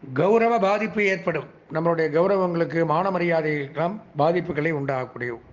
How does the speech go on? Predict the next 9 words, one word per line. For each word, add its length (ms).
உண்டாக்கக்கூடிய 600
ஒரு 120
நேரம். 340
தாயார் 520
தகப்பனாருக்கு 680
உடல்நலக் 520
கோளாறு, 500
இழக்க 340
நேரிடும் 440